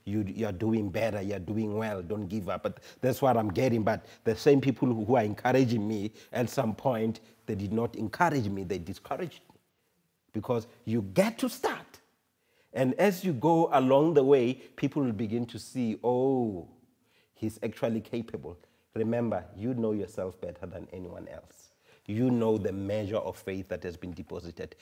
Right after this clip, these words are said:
You know the grace of God upon your life. You know it. Everything is within you. Let's rise up wherever we are that, so that we can pray. So I just want to encourage you wherever you are that you can rise up from whatever situation.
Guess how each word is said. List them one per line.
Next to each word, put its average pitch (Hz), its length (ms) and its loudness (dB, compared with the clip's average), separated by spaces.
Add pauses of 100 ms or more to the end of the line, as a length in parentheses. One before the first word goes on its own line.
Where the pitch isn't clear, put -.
(160)
You 117 300 4
know 117 400 4
the 95 160 -4
grace 98 360 -6
of 85 200 -6
God 92 280 -4 (160)
upon 98 460 -6
your 95 80 -6
life. 92 160 -6 (180)
You 151 220 4
know 160 380 2
it. 110 140 -2
Everything 160 540 4 (100)
is 120 180 -2
within 294 400 2
you. 87 200 -16 (440)
Let's 113 260 2
rise 123 280 2
up 113 200 2
wherever 107 400 0
we 92 220 -6
are 90 180 -4
that, 87 340 -6 (260)
so 123 120 0
that 98 220 0
we 101 300 -2
can 98 260 -8
pray. 90 340 -2 (380)
So 135 180 4
I 135 80 10
just 185 240 2
want 185 220 4
to 147 240 2 (120)
encourage 139 460 4
you 123 460 0
wherever 117 500 2
you 110 220 2
are 104 100 2
that 104 320 -2 (220)
you 123 100 -2
can 135 260 2
rise 147 320 0
up 120 240 -4
from 110 280 0
whatever 104 420 0
situation. 95 720 -6